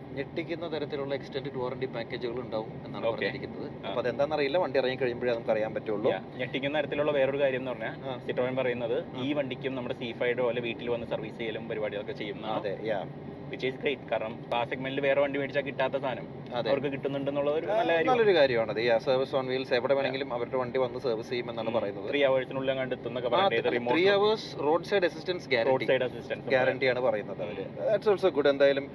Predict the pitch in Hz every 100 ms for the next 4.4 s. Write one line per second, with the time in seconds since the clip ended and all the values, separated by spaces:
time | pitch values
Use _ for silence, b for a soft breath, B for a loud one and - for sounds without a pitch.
0 | B B - 160 165 160 - 185 185 185
1 | 190 185 185 196 202 156 170 180 156 180
2 | 165 185 151 147 170 180 175 156 143 151
3 | 143 143 135 135 113 - - - - 123
4 | 107 113 131